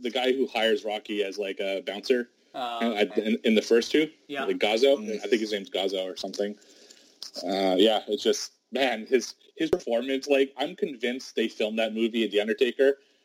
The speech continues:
Speaker 1: where they just put the camera on him and he just acted crazy. And there's one scene in particular where he's just standing there smoking, s-, almost staring at the camera.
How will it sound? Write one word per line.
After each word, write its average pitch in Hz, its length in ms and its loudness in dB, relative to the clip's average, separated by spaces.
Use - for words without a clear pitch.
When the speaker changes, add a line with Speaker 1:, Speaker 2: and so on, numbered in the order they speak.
Speaker 1:
where 107 300 4
they 117 120 2
just 123 220 -6
put 143 100 2
the 107 80 -2
camera 107 340 0
on 120 120 0
him 139 140 4
and 120 100 -2
he 101 100 -4
just - 240 -2
acted 107 340 0
crazy. 120 500 2
And 117 180 4
there's 113 160 2
one 123 240 0
scene 139 200 -4
in 127 60 -8
particular 143 720 4
where 117 120 4
he's 110 100 -2
just - 140 -4
standing 120 340 0
there 113 120 4
smoking, 120 460 0
s-, - 220 -12
almost 131 260 0
staring 117 340 0
at 104 120 -2
the 107 80 0
camera. 117 440 -4